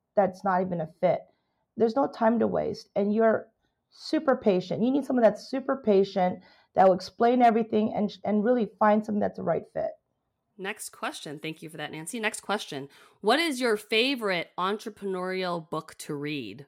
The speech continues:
Speaker 2: or have read?
Speaker 1: I love reading inspirational books from entrepreneurs who really failed so many times, because when you make mistakes, you learn.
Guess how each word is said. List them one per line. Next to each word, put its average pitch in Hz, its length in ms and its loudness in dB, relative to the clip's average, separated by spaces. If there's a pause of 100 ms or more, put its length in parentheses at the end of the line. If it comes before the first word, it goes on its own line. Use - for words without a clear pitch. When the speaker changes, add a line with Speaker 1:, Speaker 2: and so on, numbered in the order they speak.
Speaker 2:
or 165 140 -2
have 156 340 -2
read? 135 380 -10 (560)
Speaker 1:
I 180 100 6
love 175 500 4
reading 175 320 -2
inspirational 160 880 -2
books 147 380 -4 (360)
from 156 300 2
entrepreneurs 165 640 -2
who 156 440 -2
really 175 360 -2 (160)
failed 165 460 4
so - 180 -2
many 170 240 -2
times, 160 500 -6
because 147 480 -4 (320)
when 170 140 -2
you 170 100 0
make 160 240 0
mistakes, 156 480 0
you 156 100 2
learn. 160 420 0